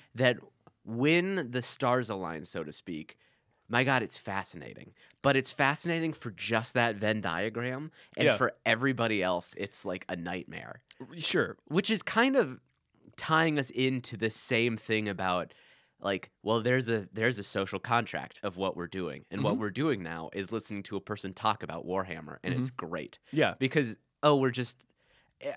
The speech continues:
Speaker 1: otherwise, what would we be talking about? We wouldn't have
Speaker 2: Right.
Speaker 1: anything to talk about.
Speaker 2: It would be us quietly assembling this game.
Speaker 1: Yeah,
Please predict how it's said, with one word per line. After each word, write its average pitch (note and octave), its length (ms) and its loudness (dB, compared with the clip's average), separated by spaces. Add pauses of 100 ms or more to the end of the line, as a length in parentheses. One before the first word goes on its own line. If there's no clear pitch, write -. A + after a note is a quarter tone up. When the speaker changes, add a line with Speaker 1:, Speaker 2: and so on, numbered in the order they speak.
Speaker 1:
otherwise, D3 600 6
what A#2+ 300 2
would A2 320 -4
we A#2+ 80 2
be A2 140 0
talking C3+ 340 -2
about? D2 240 -10 (320)
We A#2 140 0
wouldn't C3 240 4
have B2 100 4
Speaker 2:
Right. A2+ 60 4
Speaker 1:
anything A2+ 260 0
to G#2+ 80 -4
talk D3+ 240 2
about. C#2 300 -8 (180)
Speaker 2:
It D3 80 4
would C3+ 100 6
be C3 120 4
us B2 120 4
quietly A#2 540 2
assembling G2 460 -4
this F2 140 -10
game. G2 300 -4
Speaker 1:
Yeah, A2+ 280 0